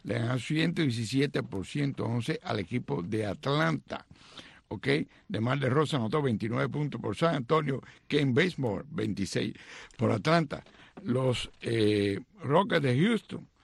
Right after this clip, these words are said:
le ganaron a los Reyes de Sacramento ciento treinta por ciento cinco. James Harden, otros treinta y seis puntos anotó anoche. Buddy Hield, veinte puntos para Sacramento. Por último, los campeones de Golden State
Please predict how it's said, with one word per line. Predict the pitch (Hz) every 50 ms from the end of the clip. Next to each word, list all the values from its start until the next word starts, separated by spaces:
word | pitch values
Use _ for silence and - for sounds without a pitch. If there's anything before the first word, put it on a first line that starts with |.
| _ _ - - _ _ _ _ _ _ _ _ - _ _
le | - 104 101
ganaron | 107 113 127 139 156 175 175 165 151
a | 135
los | 123 120
Reyes | 135 147 147 135
de | - 151
Sacramento | 117 131 127 127 156 165 - 139
ciento | 113 - 131 123 - 120 107
treinta | - 131 147 151 139 139 110
por | 90 98 95
ciento | - 170 165 160 143 139 110
cinco. | - 175 180 185 - 147 123 104
James | 98 131 151 143 120 120
Harden, | 139 160 170 147 135 131 - - _ _ -
otros | - 131 151 165 170 151 - 139 123 101 98 - _ _ - - - - - - - -
treinta | - 123 123 113 92 104 104
y | 101
seis | - 139 135 110
puntos | 92 135 139 131 117 - 104
anotó | 95 90 90 101 117
anoche. | 127 147 170 170 - - 139 - _ - - - - - - _ _
Buddy | - - 127 127 120 127
Hield, | 104 123 147 147 - 90
veinte | 92 127 139 123 - 123 104
puntos | 95 117 120 113 123 110
para | 92 90 78 92
Sacramento. | - 120 87 95 98 101 98 90 76 92 82
Por | 85 101
último, | 123 143 151 160 165 156 143
los | 123 104
campeones | - 101 90 - 117 123 127 131 123
de | 113 101
Golden | 90 101 127 139 165 165
State | 160 - - 180 185 156 117